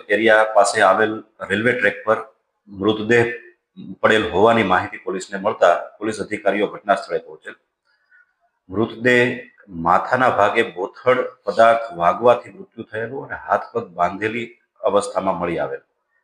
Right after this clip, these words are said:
જેથી પ્રાથમિક તબક્કે આ હત્યાનો બનાવ હોવાનું જાણવા મળેલું.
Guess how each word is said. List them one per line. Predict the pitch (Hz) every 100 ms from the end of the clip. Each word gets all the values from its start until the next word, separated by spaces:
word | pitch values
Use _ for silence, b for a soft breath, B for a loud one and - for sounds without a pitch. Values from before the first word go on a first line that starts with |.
| _ _ _ 87
જેથી | 107 117
પ્રાથમિક | 123 101 95 95 - 143 -
તબક્કે | 117 123 - 120 120 123 - -
આ | 110
હત્યાનો | - 85 - 120 127 113
બનાવ | 98 104 101
હોવાનું | 92 107 104 110 113 _ _ _ -
જાણવા | 90 90
મળેલું. | 76 71 65 -